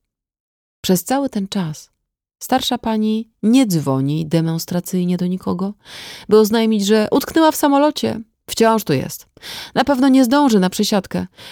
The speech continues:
Nie ma co na nią czekać. Będą musieli umówić się kiedy indziej. Musi odwołać. Nic nie może z tym zrobić. I że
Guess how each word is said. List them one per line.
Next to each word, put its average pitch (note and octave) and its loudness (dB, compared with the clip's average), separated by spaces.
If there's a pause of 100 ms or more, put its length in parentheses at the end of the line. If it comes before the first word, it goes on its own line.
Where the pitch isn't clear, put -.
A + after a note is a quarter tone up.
(120)
Nie E4+ 4
ma D4 4
co G#3+ 2
na G3+ 4
nią E3 4
czekać. - -8 (220)
Będą A#3+ 4
musieli A#3+ 2
umówić A#3+ 2
się - -4
kiedy G3+ 2
indziej. D#3+ -4 (200)
Musi D#4+ 4
odwołać. A#3+ 0 (260)
Nic E3 2
nie G3 4
może G3 4
z F#3+ -2
tym A3 2
zrobić. D#3+ 0
I G#3 2
że G3 2